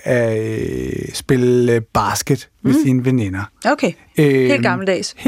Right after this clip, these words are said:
Speaker 2: Hvordan hjæl-,
Speaker 1: gammeldags.
Speaker 2: hvordan hjælper metaverset hende med
Speaker 1: Jamen,
Speaker 2: en
Speaker 1: hendes,
Speaker 2: forbedret
Speaker 1: øh,
Speaker 2: basketoplevelse?
Speaker 1: hendes, øh, A I-bot,
Speaker 2: Mm.
Speaker 1: øh, taler med hendes veninders A I-bot,
Speaker 2: Mm.
Speaker 1: så de ligesom, øh, scheduler nogle ting, som passer ind,
Speaker 2: Mm.
Speaker 1: så hun ligesom ikke behøver at lave al mulig kalendergymnastik,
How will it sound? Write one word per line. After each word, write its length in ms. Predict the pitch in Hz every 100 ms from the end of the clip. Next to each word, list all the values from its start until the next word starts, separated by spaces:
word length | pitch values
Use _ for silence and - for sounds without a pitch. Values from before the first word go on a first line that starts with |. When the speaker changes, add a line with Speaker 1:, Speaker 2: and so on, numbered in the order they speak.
| 262
Speaker 2:
Hvordan 120 | 226
hjæl-, 100 | 175
Speaker 1:
gammeldags. 240 | 180 208 202
Speaker 2:
hvordan 140 | 262
hjælper 280 | 262 240 254
metaverset 640 | 240 208 202 196 208 269
hende 180 | 226 202
med 180 | 202 190
Speaker 1:
Jamen, 240 | 165 190
Speaker 2:
en 60 | 185
Speaker 1:
hendes, 320 | 165 180 -
Speaker 2:
forbedret 220 | - 208
Speaker 1:
øh, 60 | 156
Speaker 2:
basketoplevelse? 640 | 147 143 139 208 214 214
Speaker 1:
hendes, 360 | 139 139 139 -
øh, 1040 | 127 123 120 117 - - - - - 143 147
A 140 | 131
I-bot, 320 | 147 143 175 - _
Speaker 2:
Mm. 80 | 233
Speaker 1:
øh, 400 | 127 123 120 120 - _ _ _
taler 220 | - 147 131
med 140 | 131
hendes 260 | 127 120 127
veninders 380 | 117 147 180
A 240 | 175 160 160
I-bot, 220 | 156 165
Speaker 2:
Mm. 60 | 196
Speaker 1:
så 120 | 123
de 160 | -
ligesom, 420 | 127 127 131 123 135
øh, 180 | - 135
scheduler 500 | - 147 131 151 135
nogle 200 | 123 123
ting, 220 | 123 151
som 120 | 139 131
passer 300 | 131 135 127
ind, 140 | 147 - - -
Speaker 2:
Mm. 180 | 190 208
Speaker 1:
så 100 | 135
hun 80 | 131
ligesom 220 | 127 135
ikke 140 | 127
behøver 360 | 139 127 135 123
at 80 | 123
lave 260 | 120 120
al 100 | 127
mulig 300 | 131 127 123
kalendergymnastik, 920 | - 127 123 139 127 123 - 127 -